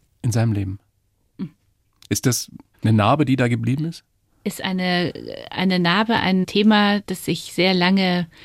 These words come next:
Speaker 2: äh, mit mir herumgeschleppt habe. Darüber habe ich auch ein erstes Buch geschrieben, wo ich mehr so die Geschichte meiner Mutter geschrieben habe, aber auch ein Buch geschrieben habe, um mit meinem Vater selber so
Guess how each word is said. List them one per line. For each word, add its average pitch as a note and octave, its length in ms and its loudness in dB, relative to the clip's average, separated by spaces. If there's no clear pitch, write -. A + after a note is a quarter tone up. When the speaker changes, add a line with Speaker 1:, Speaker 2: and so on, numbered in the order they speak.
Speaker 2:
äh, F3 120 -2
mit F#3+ 260 -2
mir F3+ 160 2
herumgeschleppt G3 840 0
habe. G3+ 360 0
Darüber F#3 360 -2
habe F3+ 120 -2
ich - 200 -8
auch E3 120 -10
ein E3+ 220 -2
erstes - 320 -8
Buch - 220 -14
geschrieben, G#3 580 0
wo F3 60 -8
ich F3+ 180 -6
mehr F3 180 2
so F#3 80 -4
die F3 140 -2
Geschichte G3 380 -2
meiner E3+ 220 0
Mutter G3+ 280 -2
geschrieben F#3+ 400 -4
habe, F#3+ 220 -6
aber F#3 180 -4
auch E3 140 -8
ein F3 220 -2
Buch G3+ 140 -4
geschrieben F#3+ 400 -2
habe, F3+ 200 -2
um G3 380 4
mit F3+ 340 0
meinem E3+ 220 2
Vater F3+ 340 -2
selber E3+ 260 0
so E3 280 -2